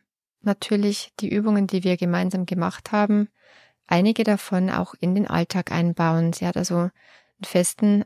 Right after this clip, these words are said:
Aufgabenplan mitbekommen. Doch auf Rückfragen meinte sie in der nächsten Sitzung, dass sie anfangs zwar begeistert war, danach jedoch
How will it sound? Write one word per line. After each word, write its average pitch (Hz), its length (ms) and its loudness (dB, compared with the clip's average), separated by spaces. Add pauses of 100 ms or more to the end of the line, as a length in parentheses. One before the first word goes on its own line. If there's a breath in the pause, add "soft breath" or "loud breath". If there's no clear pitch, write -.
Aufgabenplan 185 920 0
mitbekommen. 170 760 -2 (1120)
Doch 202 240 2
auf 175 320 -2
Rückfragen 208 840 0 (500)
meinte 240 340 2
sie 208 160 -2
in 196 100 2
der 196 100 2
nächsten 180 320 -2
Sitzung, 180 460 -2
dass 175 220 -2
sie 175 100 -2
anfangs 170 520 -2
zwar 160 240 -2
begeistert 165 640 -4
war, 254 260 4 (1300 soft breath)
danach 180 400 2
jedoch 233 520 -2